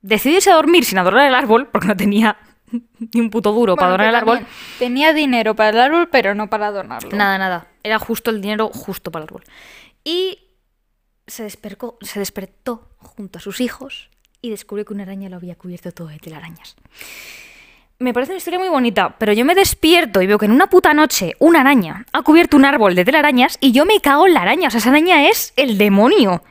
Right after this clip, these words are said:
Speaker 1: Es la araña de Harry Potter, esa araña. O sea, esa araña te asesina.
Speaker 2: Yo voy a comprar
Speaker 1: Te, o
Speaker 2: el
Speaker 1: sea,
Speaker 2: Ray, ¿eh? El Rey Matabichos.
Speaker 1: Tú, tú comprarías matabichos, tú imagínate.
Speaker 2: Sí.
Speaker 1: En una noche, una araña te ha recubierto un árbol de Navidad de telaraña.
Speaker 2: Joder, qué puto asco.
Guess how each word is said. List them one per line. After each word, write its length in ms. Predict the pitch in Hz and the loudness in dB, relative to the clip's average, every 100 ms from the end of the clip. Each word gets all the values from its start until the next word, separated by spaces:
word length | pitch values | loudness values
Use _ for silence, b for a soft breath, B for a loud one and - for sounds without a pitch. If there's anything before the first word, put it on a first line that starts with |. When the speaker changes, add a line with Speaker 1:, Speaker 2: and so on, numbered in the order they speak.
| b | b
Speaker 1:
Es 160 | - 262 | 0 4
la 120 | 370 | 4
araña 280 | 320 349 392 | 4 4 2
de 100 | 277 - | 2 0
Harry 200 | 285 330 | 0 2
Potter, 340 | 220 233 277 | 2 2 0
esa 140 | 214 202 | 0 -2
araña. 300 | 180 233 190 | 0 0 0
O 40 | |
sea, 60 | 190 | 0
esa 80 | 240 | 0
araña 200 | 262 339 | 2 2
te 80 | 311 | 0
asesina. 500 | - 233 311 311 285 | 0 0 2 2 0
Speaker 2:
Yo 160 | 403 247 | -6 -8
voy 120 | 226 | -10
a 80 | 233 | -10
comprar 280 | 233 226 269 | -8 -2 0
Speaker 1:
Te, 60 | 240 | 0
o 40 | |
Speaker 2:
el 40 | 220 | 0
Speaker 1:
sea, 120 | 214 | 0
Speaker 2:
Ray, 340 | 202 196 185 185 | 0 0 0 -2
¿eh? 140 | 277 311 - | -8 -10 -10
El 160 | 240 214 | -8 -6
Rey 180 | 214 | -6
Matabichos. 880 | 226 226 - - - - - - - _ _ _ | -6 -6 -6 -8 -10 -14 -14 -14 -20 _ _ _
Speaker 1:
Tú, 100 | 254 - 226 | -20 -20 -18
tú 60 | |
comprarías 320 | 220 247 254 | -10 -6 -4
matabichos, 500 | 247 220 220 240 165 - | -2 -4 -6 -8 -16 -18
tú 80 | |
imagínate. 540 | 175 175 294 240 202 247 | -16 -12 -6 -4 -4 -6
Speaker 2:
Sí. 60 | - | -8
Speaker 1:
En 160 | 226 | -8
una 180 | 226 381 | -6 -6
noche, 320 | 359 392 - 480 - | -6 -8 -6 -8 -6
una 180 | 302 359 | -6 -6
araña 300 | 349 403 427 | -6 -8 -8
te 80 | 370 | -6
ha 40 | |
recubierto 640 | 403 427 311 302 403 480 | -6 -8 -8 -6 -6 -4
un 80 | 392 | -4
árbol 300 | 403 427 415 | -2 -2 -4
de 80 | 339 | -4
Navidad 400 | 320 302 269 269 480 622 _ _ _ _ _ _ _ _ | -6 -8 -8 -8 -8 -10 _ _ _ _ _ _ _ _
de 260 | - 226 269 | -20 -14 -12
telaraña. 520 | 226 240 214 262 180 - | -8 -6 -4 -6 -8 -14
Speaker 2:
Joder, 260 | - 220 | -10 -10
qué 100 | 220 | -10
puto 280 | 214 _ - | -18 _ -16
asco. 400 | 196 - - - | -16 -16 -20 -18